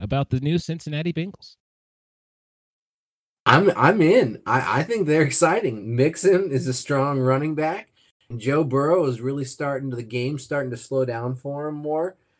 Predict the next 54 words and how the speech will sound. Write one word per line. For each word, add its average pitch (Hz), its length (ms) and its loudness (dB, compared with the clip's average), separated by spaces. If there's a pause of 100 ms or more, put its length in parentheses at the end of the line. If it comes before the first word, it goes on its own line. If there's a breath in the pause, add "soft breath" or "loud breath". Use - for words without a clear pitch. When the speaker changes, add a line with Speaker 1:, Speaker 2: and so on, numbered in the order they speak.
(180)
Speaker 2:
And, 131 260 2
uh, 127 240 2
I 117 140 -4
think 170 240 -6
he's 131 240 -4
really 131 640 0
getting 131 400 -4
a 123 60 0
pretty 135 300 -4
good 131 220 -2
connection 131 600 -8
with, 123 320 -4
uh, 123 140 -6
his 123 280 -2
tight 135 320 -2
end, 143 240 -4
who 113 120 -10
I 120 100 -6
picked 131 280 -2
up 127 160 -2
in 123 80 -8
another 123 300 -6
fantasy 135 440 -6
league. 107 300 -8 (400 soft breath)
Uh, 107 60 -4
I 110 240 2
had 135 180 6
no 139 120 2
idea 135 360 2
he 127 120 4
was 120 140 -2
gonna 123 120 -2
go 127 180 0
for 110 160 -8
two 143 260 -4
touchdowns, 107 800 -8
but, 110 300 0
uh, 104 240 -2 (420 soft breath)
yeah, 135 260 4
that 120 220 -2
was, 127 240 0
that 123 160 0
was 120 160 0
a 113 60 -4
pretty 120 260 -4
nice 117 220 -6
surprise 113 480 -6
too. 147 260 -2
They're, 127 160 -4
they're, 143 200 0
they're 135 200 -2
starting 233 360 0
to 220 60 -8
click. - 440 -4